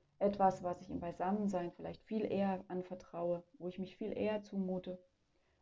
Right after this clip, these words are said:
wo der Gegenüber das vielleicht auch schon viel stärker spürt, weil ich einfach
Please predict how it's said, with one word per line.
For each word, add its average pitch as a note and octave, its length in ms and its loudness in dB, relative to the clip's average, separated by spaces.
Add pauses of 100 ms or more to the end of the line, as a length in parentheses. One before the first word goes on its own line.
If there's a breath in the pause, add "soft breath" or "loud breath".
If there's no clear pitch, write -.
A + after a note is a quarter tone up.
(140)
wo F#3 260 2
der F#3 120 10
Gegenüber G3 420 4
das F#3 140 2
vielleicht F3+ 280 -10
auch F3+ 60 -8
schon F#3 180 -10
viel G3+ 240 0
stärker F3+ 360 -2
spürt, C4 360 2
weil E3+ 160 -2
ich E3+ 140 -6
einfach E3 260 -8